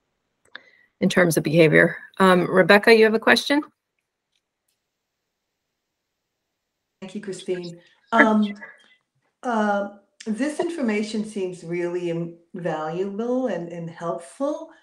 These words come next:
Speaker 2: um, and, um, and I appreciate it. And I'm just wondering, how does this information,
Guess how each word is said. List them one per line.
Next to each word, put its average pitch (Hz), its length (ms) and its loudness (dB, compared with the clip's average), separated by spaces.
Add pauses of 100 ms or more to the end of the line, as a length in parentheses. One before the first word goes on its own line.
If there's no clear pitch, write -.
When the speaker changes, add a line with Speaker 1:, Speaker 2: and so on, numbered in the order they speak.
(360)
Speaker 2:
um, 180 680 -6 (320)
and, 175 480 -10
um, 170 280 -4
and 175 140 -10
I 185 140 -4
appreciate 226 680 -6
it. 339 320 -10 (1000)
And 214 320 0
I'm 277 320 0
just - 240 -10
wondering, 214 800 -2 (120)
how 208 880 -4 (1500)
does 190 340 -6
this 208 220 -6
information, 185 920 -8